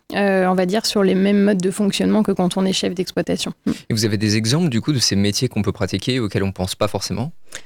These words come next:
Speaker 1: Donc, on peut être, euh, travailler dans l'élevage, donc agent d'élevage laitier, ou être aussi agent agricole polyvalent. Donc là, on a aussi bien la partie élevage que la partie, du coup, grande culture, donc conduite, en fait, d'engins agricoles pour les champs.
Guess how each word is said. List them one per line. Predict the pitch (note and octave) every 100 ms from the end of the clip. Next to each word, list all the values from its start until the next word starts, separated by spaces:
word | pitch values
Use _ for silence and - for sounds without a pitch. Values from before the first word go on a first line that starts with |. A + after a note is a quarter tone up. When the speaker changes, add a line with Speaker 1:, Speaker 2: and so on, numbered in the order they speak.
| -
Speaker 1:
Donc, | A#3 A3
on | A#3
peut | A3+
être, | A3 A3 - -
euh, | G3+ G3
travailler | F#3+ - G#3 G#3
dans | G3+ F#3+
l'élevage, | F#3+ F#3 A#3 D#4+ G#3+
donc | F3+ F#3+ F3+
agent | G3 F#3+
d'élevage | F#3 F3+ F3+ G3
laitier, | F3+ E3 - G#3+ A3+ A#3
ou | G3 F3+
être | - G3+ -
aussi | G3+ G#3+ -
agent | A3 A3
agricole | G#3 G3 F#3+ G#3+ G3+
polyvalent. | G#3+ G#3 G3+ F#3+ F#3+ A#3+
Donc | B3+ F3+ F#3+
là, | G#3
on | G3
a | F3 - _ -
aussi | A3+ - G#3
bien | G#3+
la | G3
partie | F3+ - G#3
élevage | F#3+ G3 G#3 -
que | F#3+
la | F3+
partie, | E3+ - -
du | F#3+ F#3+
coup, | A3
grande | G#3 G#3 G#3+
culture, | G#3 F#3+ A3 A3+
donc | F#3+
conduite, | - G3 F#3 F3+ G3+
en | F3+
fait, | G3
d'engins | F3+ F3+ F#3 F3+
agricoles | F3 E3 - F#3+ F#3 F3
pour | - F#3
les | E3+
champs. | - B3+